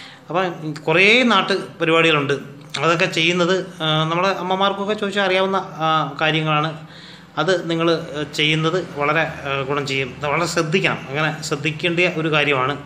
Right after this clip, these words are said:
അതുകൊണ്ടാണ് ഞാനിങ്ങനെ ഒരു വീഡിയോ എടുത്തത്. ഏഹ്, അപ്പം വളരെ ശ്രദ്ധയോടെ ചെയ്യേണ്ട ഒരു കാര്യമാണെന്ന് എനിക്ക് തോന്നി. അതിന് കാരണമെന്ന് പറയുന്ന ആ മെസ്സേജ്,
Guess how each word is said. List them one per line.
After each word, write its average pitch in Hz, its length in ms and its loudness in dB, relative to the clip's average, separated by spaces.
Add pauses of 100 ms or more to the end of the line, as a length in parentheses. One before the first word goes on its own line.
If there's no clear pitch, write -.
(480)
അതുകൊണ്ടാണ് 175 380 2
ഞാനിങ്ങനെ 170 340 0
ഒരു 170 80 0
വീഡിയോ 160 340 2
എടുത്തത്. 139 480 -2 (200)
ഏഹ്, 139 100 -2
അപ്പം 135 280 -2
വളരെ 165 240 0
ശ്രദ്ധയോടെ 175 680 2
ചെയ്യേണ്ട 170 280 0
ഒരു 170 220 4
കാര്യമാണെന്ന് 170 540 4
എനിക്ക് 165 260 0
തോന്നി. 160 220 2
അതിന് 156 240 -2
കാരണമെന്ന് 160 500 0
പറയുന്ന 165 200 0
ആ 165 80 2
മെസ്സേജ്, 160 460 -2